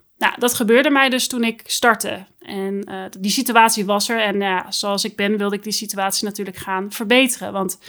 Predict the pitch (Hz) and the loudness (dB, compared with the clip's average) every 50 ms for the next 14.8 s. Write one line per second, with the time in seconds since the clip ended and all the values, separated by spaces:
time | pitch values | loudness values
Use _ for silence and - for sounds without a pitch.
0 | - - - - - - _ - 214 240 320 320 320 - 254 233 226 - - 214 | -20 -18 -20 -20 -20 -14 _ 4 6 6 6 6 4 2 2 2 2 0 -2 0
1 | 214 208 202 - - 196 202 196 - 208 208 208 - - 208 180 190 202 196 196 | 2 2 2 0 -2 -4 -4 0 2 2 2 2 0 -4 -6 -6 -4 -4 -2 -4
2 | 185 - - 190 190 190 185 185 202 - - _ - _ _ _ _ _ _ - | -6 -6 -8 -6 -6 -6 -6 -8 -12 -16 -16 _ -20 _ _ _ _ _ _ -20
3 | _ - - - - - _ - - - 214 220 - 262 277 - 269 - - 294 | _ -20 -20 -20 -20 -14 _ -4 0 2 2 4 4 4 4 2 0 0 4 6
4 | 269 262 254 240 247 - - - 285 277 285 285 277 269 277 269 247 226 - - | 6 6 6 6 4 0 -2 -4 2 4 6 6 6 6 4 0 -2 -2 0 4
5 | 226 220 226 226 220 - - 214 208 208 208 202 208 202 - 262 277 262 277 240 | 4 6 6 4 0 0 2 4 6 6 6 4 2 2 2 2 2 2 0 0
6 | 220 226 254 262 240 240 233 233 247 247 233 220 - 226 - - 247 247 - 233 | 2 2 4 4 4 4 4 4 4 4 2 2 0 -4 -4 -4 -2 -2 0 0
7 | 226 214 214 - - 233 226 - - - - 214 214 220 214 - 185 - - 233 | 0 -2 -2 -2 -4 -4 -2 -2 -4 0 0 0 0 0 -4 -4 -6 -6 -6 -6
8 | 208 - - 214 196 - 190 202 208 202 190 180 185 185 - - - 202 214 - | -6 -2 -2 -2 -4 -2 2 4 6 6 4 4 0 -4 -6 -4 -2 -4 -4 -4
9 | - 220 220 220 214 220 208 254 269 277 269 262 - 233 - 233 220 214 - 247 | -2 -2 0 0 0 0 2 2 4 4 4 2 0 -2 0 0 -2 0 4 4
10 | 269 277 269 233 - - 233 285 302 - - 240 - 220 202 - 240 240 262 254 | 4 4 2 -2 0 2 2 2 2 2 -4 -4 -6 -4 -2 0 2 4 4 4
11 | 247 226 196 214 214 214 226 226 226 214 214 - - 214 202 202 196 196 - 185 | 2 2 4 6 6 6 6 4 2 -2 -4 -4 -4 -4 -2 -2 -4 -4 -4 -2
12 | 185 196 214 233 - 285 302 339 339 254 220 226 220 233 233 247 247 285 277 - | 0 2 2 2 0 2 4 4 4 4 2 0 2 0 -2 -2 -2 -4 -4 -2
13 | 254 254 247 247 208 214 220 233 254 240 240 - 240 - 233 - - 220 208 - | -2 -2 -4 -4 0 2 2 2 2 0 -2 -6 -6 -8 -8 -6 -6 -6 -4 -4
14 | 233 214 - - - 202 196 202 226 202 190 - - - - | -6 -4 -4 -4 -2 -2 4 6 6 6 6 4 -2 -4 -4